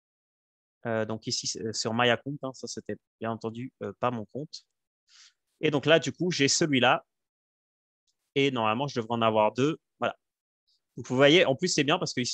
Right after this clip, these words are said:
celui-là, je l'ai payé un peu plus cher, euh, ce matin. Bah, celui-là, je l'ai payé un peu moins cher. Bah, attends. Et, hum, à la base, vous allez voir, mais ici, vous allez voir qu'à la base, ils étaient à zéro point zéro deux. Là, ils sont un peu chers, bah, parce que là, il y a un peu de hype,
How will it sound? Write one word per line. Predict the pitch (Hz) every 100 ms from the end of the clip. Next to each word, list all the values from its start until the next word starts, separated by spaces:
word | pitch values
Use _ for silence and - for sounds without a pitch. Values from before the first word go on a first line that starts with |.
| -
celui-là, | - 147 156
je | 147
l'ai | 135
payé | 131 123
un | 151
peu | 156 160
plus | 143
cher, | - 156 151
euh, |
ce | 123 -
matin. | - 147
Bah, | 143 107
celui-là, | - 120
je | 117
l'ai |
payé | 110 113
un |
peu | 113 113
moins | 110
cher. | - 147
Bah, | 107 101
attends. | - - _ _ - - _ _ _ -
Et, | 139 135
hum, | 139 143
à | 151 165
la | 151
base, | 156 180 151 - -
vous | 127
allez | 147 131
voir, | 135 165 147
mais | 123
ici, | 120 - 151 - _ _ _ _ _
vous | 135
allez | 117 120 123
voir | 143 -
qu'à | 131
la | 123
base, | 147 -
ils |
étaient | 123 113
à |
zéro | 110 120 127 143 -
point | 110
zéro | 113 131 131 120
deux. | 123 160 _ _ _
Là, | 139
ils | 151
sont | -
un | 135
peu | 139
chers, | 135 151 135
bah, | 104
parce | -
que | 127
là, | 117
il | 120
y | 113
a | 110
un | -
peu | 117
de | 123 120
hype, | 156